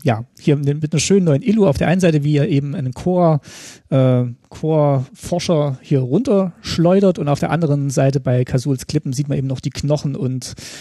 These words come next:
so, so ein Breitschwert, was übrig geblieben ist von, ja, den armen Seelen, die Kazul die Klippen hinuntergeschleudert hat. Und das ist mein Flavor-Win.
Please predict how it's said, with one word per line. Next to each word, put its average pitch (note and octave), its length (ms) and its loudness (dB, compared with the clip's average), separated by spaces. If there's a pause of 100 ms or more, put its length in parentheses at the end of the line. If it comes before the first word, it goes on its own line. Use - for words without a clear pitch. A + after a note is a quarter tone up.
(200)
so, C3+ 200 -2
so C3 100 0
ein B2+ 60 -2
Breitschwert, C3+ 680 0
was - 260 -2
übrig D#3 300 -4
geblieben C#3 380 -4
ist C3+ 180 -4
von, B2 420 -4 (200)
ja, B2 100 -4
den B2+ 160 -6
armen B2+ 220 -2
Seelen, B2 320 0
die A#2+ 240 -2
Kazul C3+ 340 -2
die B2+ 100 -4
Klippen - 280 -6
hinuntergeschleudert A#2 840 -4
hat. - 280 -8 (960)
Und B2+ 80 -4
das B2+ 80 0
ist - 40 -4
mein F3 180 0
Flavor-Win. B2+ 560 0